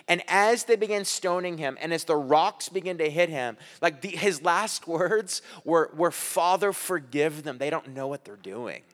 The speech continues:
Like, they don't even know what they're doing. They don't know you. Forgive them.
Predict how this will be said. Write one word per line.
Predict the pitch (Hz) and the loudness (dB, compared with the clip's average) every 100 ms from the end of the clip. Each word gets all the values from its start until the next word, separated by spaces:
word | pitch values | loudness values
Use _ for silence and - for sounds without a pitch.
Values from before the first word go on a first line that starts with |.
| _ _ _ _ _ _ _ _ _ - | _ _ _ _ _ _ _ _ _ -4
Like, | 143 123 | -4 2
they | 165 | 2
don't | 190 196 | 2 0
even | 165 147 | -2 -4
know | 143 | -2
what | 147 139 | -2 -4
they're | |
doing. | 135 127 | -10 -8
They | 135 | -8
don't | 156 127 127 | -8 -10 -14
know | 123 127 | -10 -8
you. | 127 113 | -10 -10
Forgive | - - 110 110 127 120 | -10 -12 -14 -6 -6 -6
them. | 104 | -14